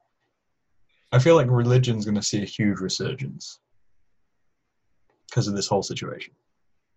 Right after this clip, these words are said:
It, like, you know, it's, it's that kind of thing. People get into that bad situation, so what do they do? They turn to faith. They turn for, like, community and faith, and a lot of community has to be based in faith because then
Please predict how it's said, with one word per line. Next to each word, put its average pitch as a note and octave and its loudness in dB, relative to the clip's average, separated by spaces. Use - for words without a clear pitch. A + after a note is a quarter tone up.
It, G2+ -6
like, G2+ -4
you B2 0
know, F2+ -4
it's, G#2 -8
it's A2 -4
that A2+ -2
kind G#2+ -4
of G2+ -8
thing. F#2+ -2
People G2+ -2
get G2 -2
into F#2+ -8
that F#2 -4
bad A#2+ 4
situation, G2 -4
so G2 -2
what F#2+ 2
do G2 2
they F#2 -2
do? F#2 -2
They F2+ -4
turn F#2+ -2
to F#2+ -6
faith. - -10
They G#2 -8
turn F#2 -2
for, F2 -6
like, - -8
community G2 0
and F#2 -8
faith, F#2+ 2
and G2 -6
a F#2 -2
lot F2+ 0
of - -10
community F#2 -8
has - -10
to - -8
be F2+ -10
based A2 4
in G#2+ 0
faith G#2+ 0
because F#2 -8
then F2+ -6